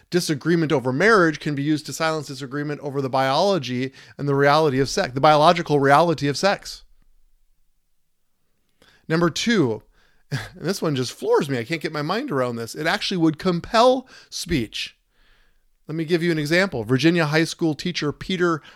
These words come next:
Vlaming lost his job for something he did not say.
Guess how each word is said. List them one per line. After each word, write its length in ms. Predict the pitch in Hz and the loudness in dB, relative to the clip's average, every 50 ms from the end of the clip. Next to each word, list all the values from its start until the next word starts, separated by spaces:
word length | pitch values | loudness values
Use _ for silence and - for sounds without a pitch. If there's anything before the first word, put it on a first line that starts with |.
| _ - | _ -14
Vlaming 840 | - 123 113 113 139 139 151 170 185 170 147 120 104 104 98 98 92 - _ - | -12 -12 -8 -4 -2 0 0 0 0 0 0 -2 -2 -4 -6 -10 -12 -14 _ -4
lost 380 | 120 139 151 170 175 - - | -2 0 0 0 -2 -4 -6
his 120 | 170 143 123 | -6 -6 -4
job 320 | - 156 151 170 175 147 | -2 -2 0 0 -2 -2
for 100 | 147 151 | -4 -6
something 440 | - - 180 175 175 - 175 160 151 | -4 -4 -4 -4 -4 -4 -6 -4 -4
he 200 | 147 165 185 175 | -4 -4 -4 -4
did 320 | 135 117 180 202 190 - | 2 4 4 4 4 2
not 380 | 170 170 190 196 - - - - _ _ _ | 0 2 2 2 0 -2 -8 -16 _ _ _
say. 460 | - - 165 143 117 107 98 107 - | -6 -2 0 0 0 0 -4 -10 -16